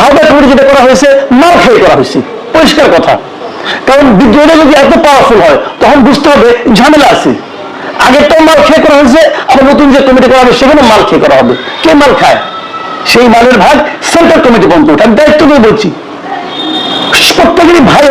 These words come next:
আছে, জেলা কমিটি থেকে শুরু করে সেন্ট্রাল কমিটি পর্যন্ত ভাই আছে। এই অমুক ভাইয়ের রাজনীতি করে, সে অমুক ভাইয়ের লবি করে, এগুলি হয় রে ভাই, এগুলি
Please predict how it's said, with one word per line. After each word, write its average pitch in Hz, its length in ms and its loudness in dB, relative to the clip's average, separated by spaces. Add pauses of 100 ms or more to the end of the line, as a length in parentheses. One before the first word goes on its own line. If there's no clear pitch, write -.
আছে, 269 180 0 (1120)
জেলা 254 260 2
কমিটি 285 280 2
থেকে 277 180 2
শুরু 277 180 2
করে 262 120 2 (100)
সেন্ট্রাল 277 300 2
কমিটি 262 220 2
পর্যন্ত 247 180 2 (120)
ভাই 214 120 2 (100)
আছে। - 160 -2 (400)
এই 240 80 4 (100)
অমুক 262 240 2
ভাইয়ের 233 220 2
রাজনীতি 226 340 2
করে, 214 140 2 (360)
সে 262 80 0 (100)
অমুক 247 220 2
ভাইয়ের 240 260 2
লবি 240 260 2
করে, 233 140 2 (320)
এগুলি 233 240 2
হয় 214 200 2
রে 180 140 2
ভাই, 135 120 2 (840)
এগুলি 311 200 2